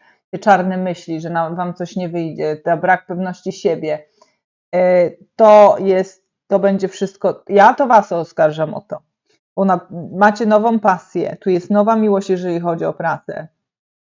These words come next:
Nowy projekt, chcecie coś zrobić i to jest trzy, ra-, dwa razy mi trzy pentakle wyszły. Albo będziecie masterami w swojej dziedzinie, w tym, co robicie, co robicie robić i tu będziecie zauważeni,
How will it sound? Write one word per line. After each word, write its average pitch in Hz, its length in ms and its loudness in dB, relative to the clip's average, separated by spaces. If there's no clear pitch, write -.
Nowy 208 260 4
projekt, 208 440 0
chcecie 214 360 0
coś 208 200 0
zrobić 196 540 2
i 196 100 0
to 196 100 0
jest 180 200 -2
trzy, - 540 -4
ra-, 196 200 6
dwa 190 320 2
razy 247 260 2
mi 226 120 -2
trzy 226 220 -10
pentakle 208 560 0
wyszły. 165 440 -10
Albo 208 260 2
będziecie 220 380 0
masterami 208 840 0
w - 60 -20
swojej 220 360 2
dziedzinie, 202 520 0
w 262 60 -12
tym, 214 180 0
co 208 180 2
robicie, 208 500 0
co 214 160 0
robicie 180 460 -2
robić 180 540 0
i 233 100 0
tu 233 120 0
będziecie 220 440 2
zauważeni, 196 920 2